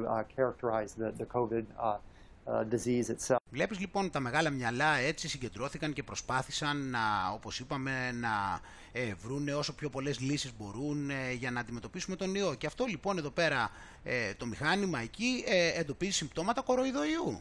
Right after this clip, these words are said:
Speaker 1: Often. We can pick up sort of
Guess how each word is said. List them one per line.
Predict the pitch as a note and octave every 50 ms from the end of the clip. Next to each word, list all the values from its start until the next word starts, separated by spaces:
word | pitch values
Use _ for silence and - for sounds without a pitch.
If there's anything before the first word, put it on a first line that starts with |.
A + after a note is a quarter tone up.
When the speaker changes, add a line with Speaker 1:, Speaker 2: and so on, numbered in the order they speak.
| - -
Speaker 1:
Often. | A#2 G#2+ - - B2 A#2+ - - - - - - - - - - - - - - - - - - - - - - - - - - - - - - - - - - - - - - - - - - - - - - - - - - - - - - - - - - - - - - - - - - - - - - - - - - - - - - - - - - - - - - - - - - - - - - - D#3
We | F3+ B3
can | E3 C#3+ B2 - C#3+
pick | D3+ - D3+ C#3
up | C3 - - - - - - - -
sort | D3 C3 B2+
of | A#2+